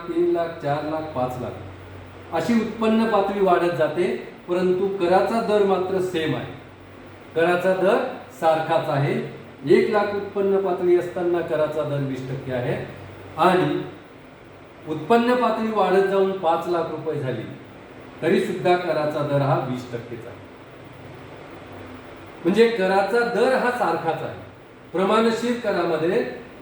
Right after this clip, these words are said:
उत्पन्न पातळी विभिन्न असताना कराचा दर मात्र सारखाच असतो. अशा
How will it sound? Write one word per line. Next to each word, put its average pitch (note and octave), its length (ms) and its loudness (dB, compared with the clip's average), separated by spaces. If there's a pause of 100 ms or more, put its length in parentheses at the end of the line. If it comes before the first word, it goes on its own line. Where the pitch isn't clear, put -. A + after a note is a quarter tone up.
(600)
उत्पन्न A3+ 520 2
पातळी A3 420 2
विभिन्न F#3 440 2
असताना C#3 580 -2 (1300)
कराचा G3 500 4
दर F3 220 2
मात्र F3+ 460 0
सारखाच C#3 580 -2
असतो. - 200 -10 (2000)
अशा A#3 300 4